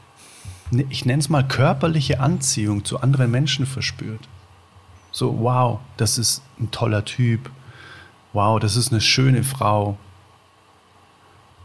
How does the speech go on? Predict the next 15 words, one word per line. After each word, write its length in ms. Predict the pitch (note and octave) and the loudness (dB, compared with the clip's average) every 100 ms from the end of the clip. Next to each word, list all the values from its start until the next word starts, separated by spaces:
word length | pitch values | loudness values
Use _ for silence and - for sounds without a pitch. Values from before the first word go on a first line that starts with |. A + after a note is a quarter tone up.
| - _ _ _ _ - | -20 _ _ _ _ -2
Und 140 | G#2 | 0
ich 140 | G#2 | 0
glaube, 560 | B2+ C3 D#3+ D3+ D3 E3+ - - - | 2 2 4 2 0 -2 -10 -20 -8
das 280 | G#2+ - - | -4 -4 -2
Toxische, 760 | D3+ D3+ - C3+ - C3 B2 B2+ - - - - - _ - - - - - | -4 -2 0 0 2 2 0 -2 -10 -20 -20 -20 -20 _ -20 -20 -20 -20 -2
Giftige 800 | D3+ C3+ - B2+ - A#2 A2+ A#2+ - - A2 | 0 0 -2 -2 0 0 0 -4 -10 -10 -10
und 120 | - | -4
Gefährliche, 920 | G#2 - - C#3+ C#3+ B2+ A#2+ G#2 A2+ G2+ - - - - - | -4 -2 0 2 2 0 0 -4 -6 -8 -16 -20 -20 -20 -4
das 200 | B2 C3 | 0 0
passiert 460 | C3+ A#2+ - C3 B2+ A#2+ | 2 0 2 2 0 2
dann, 300 | A2 B2 B2 - | 2 2 0 -6
wenn 280 | A2+ A2+ A2+ | -2 2 2
wir 120 | G#2+ G2+ | 2 0
uns 180 | G2 | -2
dann 400 | - G#2 G2+ G#2 | -2 0 0 -2